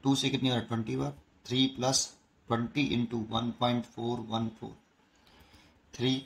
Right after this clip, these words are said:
प्लस टू का मल्टीप्लाई करें एट, टू, एट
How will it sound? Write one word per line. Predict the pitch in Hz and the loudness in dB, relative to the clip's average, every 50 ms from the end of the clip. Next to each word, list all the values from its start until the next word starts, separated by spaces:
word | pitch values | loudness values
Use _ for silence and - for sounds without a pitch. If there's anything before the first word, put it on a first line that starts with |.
| - - - | -12 -12 -4
प्लस | - 120 120 120 - - - - - - - - - - _ - | 0 0 2 2 2 -2 -4 -12 -20 -20 -20 -20 -20 -16 _ 2
टू | 151 156 | 4 6
का | 156 175 | 8 8
मल्टीप्लाई | 165 139 120 110 117 120 120 120 | 8 6 4 2 0 0 0 0
करें | 120 117 120 123 - - _ - - | 0 -2 -4 -6 -8 -12 _ 0 2
एट, | 139 151 156 156 - - - - _ _ _ _ _ _ _ _ _ _ _ _ _ - | 4 4 4 0 -4 -14 -16 -20 _ _ _ _ _ _ _ _ _ _ _ _ _ -2
टू, | - 143 151 165 185 - - _ _ - - - - _ _ - | 0 2 2 2 0 -2 -10 _ _ -20 -20 -20 -20 _ _ 0
एट | - 120 135 143 147 143 | 4 4 6 4 4 0